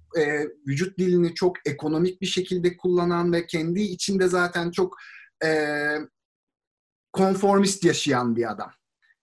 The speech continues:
E, şey anlamında yani aman tadımız kaçmasın üzerinden yaşayan ama bir taraftan da geçmişten ötürü de sıkıntıları var, o şu bu falan. E, beden dili olarak o ekonomiyi çok fazla görüyorum.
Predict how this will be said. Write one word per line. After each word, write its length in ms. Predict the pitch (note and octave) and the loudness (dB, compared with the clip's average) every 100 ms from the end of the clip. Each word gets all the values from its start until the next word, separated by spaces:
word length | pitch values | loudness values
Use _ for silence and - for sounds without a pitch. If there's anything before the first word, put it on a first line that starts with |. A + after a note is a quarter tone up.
| - D3+ | -6 -2
E, 720 | C#3+ C#3 C3+ C3 C3 C3 C3+ | 0 2 2 0 0 -2 -4
şey 260 | - D#3 C#3+ | -4 -4 -2
anlamında 500 | C#3 C3+ B2+ A#2+ B2+ | 0 0 0 0 -2
yani 340 | B2+ B2 C3 - | -4 -6 -8 -6
aman 320 | F#3 F#3 F3+ | 0 2 0
tadımız 360 | F3 D#3+ F3 F3 | 0 2 2 2
kaçmasın 640 | F3 D#3+ D3+ C3 C3 A#2+ - - - | -2 -2 -2 -4 -4 -6 -8 -18 -6
üzerinden 520 | D3+ D3+ C#3+ C#3 C3 | -2 0 0 0 -2
yaşayan 480 | C3 C3 - F3+ A3 | 0 -2 0 0 0
ama 240 | G#3 F#3+ F#3+ | 0 -2 -2
bir 80 | |
taraftan 480 | G3+ F#3 F3 F3+ F3 | 0 0 0 -2 0
da 40 | F3 | 0
geçmişten 500 | E3 - E3+ F3 D#3 | -2 -4 -4 -2 -4
ötürü 280 | D3+ D3 | -6 -6
de 60 | C#3+ | -6
sıkıntıları 640 | C#3 - C#3+ C3+ C#3 B2+ | -6 -6 -6 -4 -4 -2
var, 140 | A#2+ A#2+ | -2 -2
o 240 | C#3 C3+ C3 | 0 0 0
şu 220 | C3+ A#2+ | -4 -2
bu 120 | B2 - | -4 -2
falan. 300 | E3 D4 - - - - - | -4 -4 -6 -18 -20 -10 0
E, 180 | F3 F3+ | 2 2
beden 340 | G3+ A#3 A#3 | 2 4 2
dili 140 | G#3+ G3 | 2 2
olarak 420 | F3 F3 G3+ G3 | 2 2 2 0
o 80 | G#3+ | 2
ekonomiyi 520 | F#3 G3+ G3+ G#3 A3 | 0 0 0 0 0
çok 220 | A3+ - | -2 -4
fazla 300 | F#3+ D3 C3+ | -4 -2 -2
görüyorum. 500 | A#2+ A#2 A#2+ D#3 A3+ | -2 0 -2 -4 -8